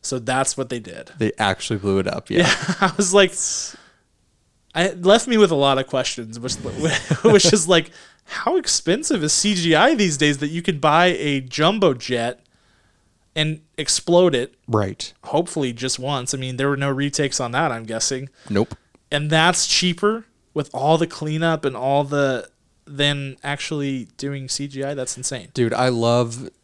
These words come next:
Speaker 2: uh, now is this, will this be in Tenet? Is
Speaker 1: Tenet,
Speaker 2: that correct?
Speaker 1: yeah,
Speaker 2: Yeah.
Speaker 1: yeah, Tenet.
Speaker 2: I love stunts like that in film. It doesn't happen that often where you get one shot.
Speaker 1: Right.
Speaker 2: One shot.
Speaker 1: Yeah.
Speaker 2: That's it. It, I forg-, there's some pretty big ones. They're escaping
Speaker 1: Well,
Speaker 2: my
Speaker 1: I
Speaker 2: mind
Speaker 1: always
Speaker 2: right
Speaker 1: think
Speaker 2: now.
Speaker 1: of the Mission Impossible.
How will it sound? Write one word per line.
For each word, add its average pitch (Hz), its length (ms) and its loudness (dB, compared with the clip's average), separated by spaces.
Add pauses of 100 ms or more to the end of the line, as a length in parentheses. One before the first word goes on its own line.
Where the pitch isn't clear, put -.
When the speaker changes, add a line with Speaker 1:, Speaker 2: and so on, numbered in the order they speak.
(140)
Speaker 2:
uh, 107 140 2
now 139 220 4
is 110 80 4
this, 120 140 0
will 135 100 2
this 123 140 4
be 117 120 2
in 98 80 2
Tenet? 101 340 -2
Is - 60 -16
Speaker 1:
Tenet, 139 200 -2 (100)
Speaker 2:
that - 40 -16
correct? 113 180 2
Speaker 1:
yeah, 98 100 0
Speaker 2:
Yeah. 82 60 -8
Speaker 1:
yeah, - 60 -14
Tenet. - 220 -6
Speaker 2:
I 123 180 2
love 120 680 0 (100)
stunts - 500 -2
like 101 240 -4
that 98 340 -2
in 98 180 -6
film. 95 460 -4
It 95 140 -6
doesn't 107 320 0
happen 107 360 -4
that 101 140 0
often 95 400 -2
where 92 100 -4
you 98 160 -4
get 92 240 -6 (280)
one 95 360 -2
shot. - 380 -6 (240)
Speaker 1:
Right. 147 260 2
Speaker 2:
One 110 260 4
shot. 104 320 0
Speaker 1:
Yeah. 143 140 0
Speaker 2:
That's 98 360 2
it. 104 240 2
It, 104 140 0
I 110 140 0
forg-, 113 280 -4
there's 143 200 4
some 196 160 2
pretty 131 180 2
big 113 220 2
ones. 104 400 0
They're 104 260 2
escaping - 260 0
Speaker 1:
Well, 180 100 6
Speaker 2:
my 170 40 4
Speaker 1:
I 185 80 6
Speaker 2:
mind 226 100 8
Speaker 1:
always 214 180 8
Speaker 2:
right - 60 -2
Speaker 1:
think 185 200 2
Speaker 2:
now. 175 60 2
Speaker 1:
of 143 100 -4
the 143 80 -4
Mission 147 320 -4
Impossible. 135 960 -4